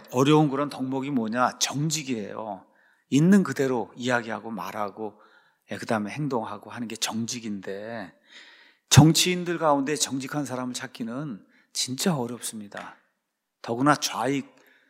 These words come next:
예, 이런 그 정치인들 가운데서 정직한 걸 찾는 거는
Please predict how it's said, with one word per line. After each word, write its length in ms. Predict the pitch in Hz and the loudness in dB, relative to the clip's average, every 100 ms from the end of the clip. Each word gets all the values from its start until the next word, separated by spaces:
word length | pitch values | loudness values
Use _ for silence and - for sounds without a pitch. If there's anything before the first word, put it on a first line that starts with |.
| _ _ | _ _
예, 240 | 120 120 117 | -2 0 0
이런 260 | 127 131 | 0 -2
그 140 | 123 120 | -2 -4
정치인들 560 | 123 131 139 143 127 | 2 2 2 0 -4
가운데서 800 | 117 110 117 110 104 - 117 107 | -4 -4 -4 -6 -6 -6 -4 -4
정직한 540 | - 117 127 123 120 110 | 0 2 2 0 -6 -6
걸 100 | 113 | -6
찾는 340 | - 147 135 | -6 -4 -4
거는 420 | 117 107 147 147 | -6 -8 -8 -8